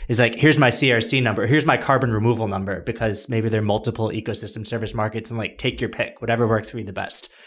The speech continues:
Nori just wants to be one of the first. And, and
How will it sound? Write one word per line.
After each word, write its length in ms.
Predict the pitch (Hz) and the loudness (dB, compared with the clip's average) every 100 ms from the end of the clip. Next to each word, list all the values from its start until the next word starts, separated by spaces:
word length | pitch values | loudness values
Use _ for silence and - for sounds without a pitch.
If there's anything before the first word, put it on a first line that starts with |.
| - | -2
Nori 200 | 123 120 | 4 4
just 160 | 117 - | 4 2
wants 160 | 113 - | 0 2
to 60 | |
be 80 | 117 | 2
one 120 | 104 | 2
of 60 | 101 | 2
the 140 | - | -2
first. 260 | 92 - - - - - - - _ - | -4 -4 -6 -14 -20 -20 -20 -20 _ 2
And, 640 | 131 123 120 117 113 110 - _ _ | 4 6 6 4 2 -2 -6 _ _
and 260 | 113 147 | 2 4